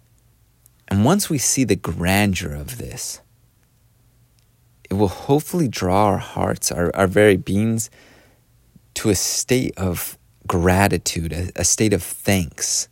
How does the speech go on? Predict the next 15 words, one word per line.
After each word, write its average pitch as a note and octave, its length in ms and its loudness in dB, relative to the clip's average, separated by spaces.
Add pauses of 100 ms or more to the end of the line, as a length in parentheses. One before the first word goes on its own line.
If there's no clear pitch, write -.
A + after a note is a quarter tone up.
(520)
a - 60 -6
state A2+ 340 4
of F#2 140 2
just F#2 320 0
praising G#2+ 720 0
God, F2 340 0
just E2+ 260 -2
like, E2+ 380 -4
"Oh, B2+ 500 2 (220)
you're - 80 -12
so C#3 400 4
good." A#2+ 680 6 (2250)
And A2 180 0
that A#2+ 220 -2
small E3 1000 0